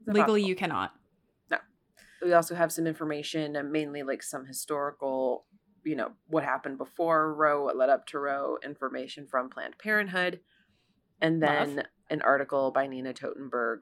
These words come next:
Speaker 1: from N P R that talks about the current situation with Roe with the current Supreme Court.
Speaker 2: Yeah, because it truly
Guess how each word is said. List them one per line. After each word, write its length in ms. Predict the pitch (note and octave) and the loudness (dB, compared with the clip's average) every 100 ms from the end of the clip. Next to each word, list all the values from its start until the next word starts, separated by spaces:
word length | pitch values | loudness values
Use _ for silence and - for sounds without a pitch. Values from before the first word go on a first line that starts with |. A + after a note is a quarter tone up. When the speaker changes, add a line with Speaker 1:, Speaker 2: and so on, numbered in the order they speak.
| - | -4
Speaker 1:
from 200 | C3+ C3+ | -4 -4
N 160 | - B2+ | -8 -10
P 180 | C3 | -6
R 400 | B2+ A#2+ G2+ A#2+ B2 | 2 4 4 2 -2
that 140 | - | -4
talks 320 | - A#2+ - | -4 -10 -8
about 360 | - A2 - - _ _ | -4 -2 -4 -6 _ _
the 160 | D3+ - _ | -8 -8 _
current 640 | - - D#3+ D#3+ D3 C3 | -12 -4 2 4 2 -2
situation 540 | - - C3+ A#2+ - C3 | -8 -4 -2 -2 -4 -8
with 160 | B2+ | -12
Roe 360 | B2+ B2+ B2 B2 | 0 4 4 2
with 180 | B2+ B2 - | -4 -8 -6
the 80 | C3 | -6
current 520 | - - C#3 A#2 - | -6 0 2 2 -4
Supreme 360 | - - - - - | -14 -12 -14 -14 -8
Court. 220 | - - _ _ _ _ _ _ | -8 -8 _ _ _ _ _ _
Speaker 2:
Yeah, 540 | F#3 D#3+ A3 A#3 - - _ | -10 2 6 6 4 -8 _
because 500 | F#3+ - F3+ F3+ - - | -20 -8 -6 -6 -8 -10
it 180 | F#3+ - | -12 -8
truly 680 | - A#4+ D4 F#3+ A#3+ E4 | 4 6 6 6 4 2